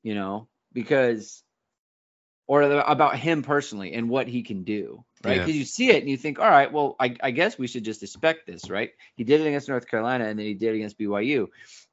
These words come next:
Speaker 1: And I didn't think he did anything in either of those games that was, like, super duper, like, out of the ordinary. Like, he just threw to open guys and
Speaker 2: Yeah.
Speaker 1: he threw it where it should, right? Like,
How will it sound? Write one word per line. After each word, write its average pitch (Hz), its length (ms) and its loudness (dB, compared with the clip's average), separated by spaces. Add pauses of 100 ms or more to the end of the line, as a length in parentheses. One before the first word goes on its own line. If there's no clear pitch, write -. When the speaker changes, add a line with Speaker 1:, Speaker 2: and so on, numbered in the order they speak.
(140)
Speaker 1:
And 156 140 4
I 175 160 8
didn't 220 160 4
think 175 160 0
he 151 80 0
did 135 180 4
anything 135 380 0
in 120 100 -4
either 147 240 4
of 135 80 4
those 113 180 -2
games 113 300 0
that 110 140 -6
was, 101 180 -10
like, 95 160 -4
super 120 500 -4
duper, 104 540 0 (300)
like, 110 320 -4
out 127 200 8
of 113 140 0
the 107 80 -2
ordinary. 104 640 -2
Like, 113 160 -6
he 139 100 -2
just 127 220 -10
threw 131 220 0
to 113 100 -2
open 120 300 -6 (160)
guys 104 500 2 (440)
and 123 100 0
Speaker 2:
Yeah. 127 40 4
Speaker 1:
he 123 60 -8
threw 147 160 4
it 135 60 4
where 127 120 2
it 110 80 -2
should, 117 380 -2
right? 117 220 2 (280)
Like, 139 220 -2